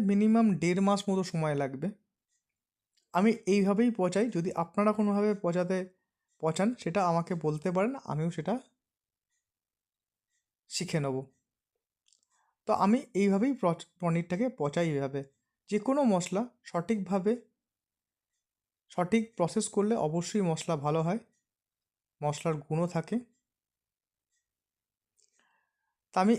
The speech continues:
এই জন্যে আমি আরও ভিডিওটাকে দুটো পার্টে করলাম, তার কারণ হচ্ছে এরপরে হচ্ছে মশলা ভাজার ব্যাপার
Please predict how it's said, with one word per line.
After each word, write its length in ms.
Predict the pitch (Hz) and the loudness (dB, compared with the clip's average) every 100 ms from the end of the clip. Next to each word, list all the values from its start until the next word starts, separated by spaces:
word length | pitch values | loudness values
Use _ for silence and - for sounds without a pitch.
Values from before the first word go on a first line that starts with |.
| - | 2
এই 140 | 196 | 2
জন্যে 340 | 190 208 220 226 | 4 4 4 4
আমি 200 | 214 214 165 | 2 2 2
আরও 320 | 170 208 240 - _ _ _ _ | 2 2 0 -6 _ _ _ _
ভিডিওটাকে 600 | 156 180 185 185 196 196 175 147 _ _ _ _ 147 | -2 0 2 0 2 0 0 -6 _ _ _ _ -6
দুটো 240 | 165 202 | 0 2
পার্টে 260 | 202 180 185 | 2 0 0
করলাম, 320 | 160 165 175 | -2 -2 0
তার 180 | 170 165 | -2 0
কারণ 280 | 160 170 | 0 2
হচ্ছে 280 | 170 170 226 226 - | 0 0 -2 -2 -4
এরপরে 460 | 185 - 170 196 | -4 -2 0 2
হচ্ছে 300 | 202 196 220 180 160 | 2 0 0 0 2
মশলা 520 | 160 - 180 190 180 | 0 -2 -2 0 -2
ভাজার 380 | - 151 147 180 | -4 -4 0 0
ব্যাপার 280 | 160 156 | 0 -2